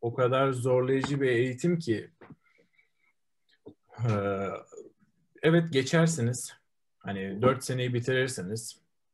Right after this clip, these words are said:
Belki hiç alttan dersiniz falan olmaz. Ama hep D ile, C ile geçersiniz. Ve bir şeyler yapmak istiyorsanız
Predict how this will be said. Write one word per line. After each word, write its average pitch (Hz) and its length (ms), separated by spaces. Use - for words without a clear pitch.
Belki 104 440
hiç 120 140
alttan 113 420
dersiniz 113 440
falan 110 260
olmaz. 117 600
Ama 127 420
hep 127 220
D 120 260
ile, 113 200
C 113 200
ile 101 100
geçersiniz. 98 800
Ve 131 160
bir 120 80
şeyler 143 320
yapmak 147 320
istiyorsanız 160 800